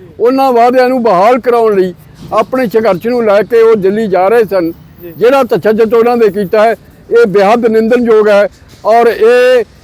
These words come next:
Speaker 1: ਇੱਕ ਤਾਨਾਸ਼ਾਹ ਸਰਕਾਰ ਦਾ ਜਿਹੜਾ ਹੈ, ਚਿਹਰਾ ਉਜਾਗਰ ਕਰਦਾ ਹੈ।
Speaker 2: ਪਿਛਲੇ ਦਿਨੀ ਪ੍ਰੋਫੈਸਰ ਜਿਹੜੇ ਨੇ, ਉਹਨਾਂ ਨੂੰ ਵੀ ਜੇਲ੍ਹਾਂ ਦੇ ਵਿੱਚ ਬੰਦ ਕੀਤਾ ਗਿਆ। ਉਹਨਾਂ ਦਾ ਕਸੂਰ ਇਹੀ ਹੈ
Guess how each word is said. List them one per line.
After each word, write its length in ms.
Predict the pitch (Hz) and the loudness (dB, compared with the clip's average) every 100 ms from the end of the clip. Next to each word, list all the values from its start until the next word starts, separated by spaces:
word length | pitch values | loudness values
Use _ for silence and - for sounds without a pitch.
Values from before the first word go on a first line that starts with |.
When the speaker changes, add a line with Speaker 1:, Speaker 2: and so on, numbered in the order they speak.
| - 466 | -4 -2
Speaker 1:
ਇੱਕ 120 | 233 | -2
ਤਾਨਾਸ਼ਾਹ 600 | 190 240 254 254 220 233 | -2 0 0 0 0 -2
ਸਰਕਾਰ 420 | 180 202 196 190 | -2 -2 0 0
ਦਾ 140 | 185 190 | 0 -2
ਜਿਹੜਾ 300 | 190 190 190 | 0 0 -2
ਹੈ, 80 | - - _ - | -6 -18 _ -2
ਚਿਹਰਾ 420 | 220 220 190 180 - | 0 2 0 -2 -6
ਉਜਾਗਰ 400 | 202 180 175 180 | -4 -2 0 -2
ਕਰਦਾ 320 | 147 135 85 87 | -4 -6 -8 -10
ਹੈ। 60 | |
Speaker 2:
ਪਿਛਲੇ 320 | 220 185 240 262 | -8 -4 -2 -2
ਦਿਨੀ 320 | 254 262 269 | -2 -4 -4
ਪ੍ਰੋਫੈਸਰ 960 | - 233 160 190 190 226 220 233 240 - - | -4 -6 -2 -2 -2 -4 -2 -2 -4 -8 -18
ਜਿਹੜੇ 340 | 143 180 214 220 | -8 -4 -2 -2
ਨੇ, 220 | 202 190 | -2 -4
ਉਹਨਾਂ 380 | 208 214 240 254 | -4 -4 -2 -2
ਨੂੰ 80 | 247 | -2
ਵੀ 100 | 233 | -4
ਜੇਲ੍ਹਾਂ 400 | 143 202 247 233 | -4 -2 0 0
ਦੇ 80 | |
ਵਿੱਚ 220 | 220 185 180 | -2 -2 -6
ਬੰਦ 300 | 175 175 180 | -4 -4 -4
ਕੀਤਾ 380 | 185 175 202 | -8 -4 -4
ਗਿਆ। 160 | 196 214 | -2 -2
ਉਹਨਾਂ 220 | 214 220 | -2 -2
ਦਾ 100 | 220 | -4
ਕਸੂਰ 460 | 214 196 185 208 220 | -4 -6 -4 -2 0
ਇਹੀ 300 | 202 214 220 | 0 0 0
ਹੈ 240 | 180 202 | 0 -2